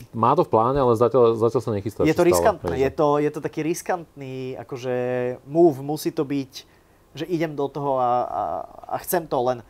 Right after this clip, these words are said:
Speaker 2: potom otázka je, že či ten obsah bude naozaj dostatočne zaujímavý pre niekoho, kto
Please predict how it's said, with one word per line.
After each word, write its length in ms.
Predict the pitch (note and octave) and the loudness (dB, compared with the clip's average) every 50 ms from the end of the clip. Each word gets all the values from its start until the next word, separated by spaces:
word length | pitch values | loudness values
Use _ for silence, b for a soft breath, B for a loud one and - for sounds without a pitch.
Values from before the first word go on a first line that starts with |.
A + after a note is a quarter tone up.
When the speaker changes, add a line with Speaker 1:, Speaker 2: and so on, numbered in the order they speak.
| b b b b | b b b b
Speaker 2:
potom 320 | b - D#3+ - G3 D#3+ - _ - - - - _ | b -6 -4 -4 -4 -6 -8 _ -20 -20 -20 -20 _
otázka 500 | - D#3 D#3 - F#3 E3+ D3+ - - C#3+ | -2 -2 4 4 4 4 4 0 -4 -2
je, 160 | C#3 D3 D3 D3+ D3 | 0 2 0 0 -2
že 180 | B2+ C#3+ C#3 C#3+ C#3+ C#3 C3+ C3 C3 - _ _ _ _ _ - - _ - _ - - - | -2 -4 -2 -2 0 -2 -2 -4 -8 -14 _ _ _ _ _ -20 -20 _ -20 _ -20 -20 -16
či 140 | - - | -14 -6
ten 140 | D#3 F3 D#3 | -6 -4 -6
obsah 400 | D3+ - D#3 C#3+ - - F3 D3 | -2 -4 -4 -4 -2 -2 -2 -2
bude 200 | C#3 D3 D3+ D3 | -2 -6 -4 -4
naozaj 440 | D#3 D3 D3 D3+ D3+ D3+ D3 C#3 C3 | -2 0 0 -2 0 -2 -4 -4 -6
dostatočne 560 | - C#3+ D#3+ D#3+ - - E3+ C#3 D#3 - - D3+ | -6 -4 -4 -4 -2 -4 -6 -6 -6 -10 -10 -8
zaujímavý 460 | B2 C#3+ C#3 C#3 C#3+ C#3+ C#3 C#3 C3+ | 0 2 2 2 2 0 -4 -6 -6
pre 220 | B2+ - C#3 C3+ C3 | -6 -8 -8 -8 -8
niekoho, 420 | C3+ C#3+ C#3 C3+ - C#3+ C3 C3 | -8 -12 -10 -6 -6 -6 -6 -6
kto 460 | B2 - _ D3 C3+ C3 C3 C3 C3 | -10 -8 _ -2 0 0 0 0 -2